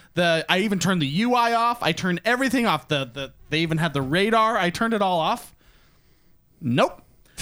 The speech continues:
I still keep getting blip after blip. "You know what? This car is now available. Go, go ahead and buy it." Blip. And I was thinking maybe it's because I haven't been on for three years.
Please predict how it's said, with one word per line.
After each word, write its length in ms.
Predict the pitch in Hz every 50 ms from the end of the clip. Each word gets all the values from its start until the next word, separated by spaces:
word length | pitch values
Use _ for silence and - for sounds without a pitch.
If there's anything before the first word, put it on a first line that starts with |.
| - - -
I 160 | - 156 165 160
still 460 | 151 - - - - 320 330 339 339
keep 400 | - - - 311 311 294 - 190
getting 560 | 180 254 262 240 220 196 185 175 170 160 147 - _ -
blip 520 | - 175 156 135 131 180 220 269 269 - -
after 300 | - 202 196 - - 190 180
blip. 320 | 160 208 240 202 - - - - - - -
"You 120 | - 160
know 140 | 196 277 320
what? 300 | 311 254 226 220 - - -
This 340 | 156 160 156 233 294 - -
car 340 | - - - 262 320 330 269
is 140 | 208 165 156
now 180 | 196 208 214
available. 460 | 208 190 202 233 294 254 180 147 135 135
Go, 400 | - 202 233 247 233 214 208 220
go 160 | 226 240 269
ahead 180 | 285 302 247
and 100 | 285 285
buy 200 | 226 196 214 202
it." 120 | 151 - - - - - - - -
Blip. 260 | 135 139 190 294 - - - -
And 140 | - 185 220
I 60 | 247
was 120 | 269 247 254
thinking 280 | 320 330 277 269 214 208
maybe 240 | 226 269 320 311
it's 140 | 302 247 -
because 340 | - 233 - - 247 262 -
I 60 | 233 220
haven't 300 | 196 226 220 202 196 175
been 160 | 185 180 170
on 180 | 160 165 190
for 100 | 202 -
three 180 | 226 - 254 247
years. 260 | 240 254 269 302 -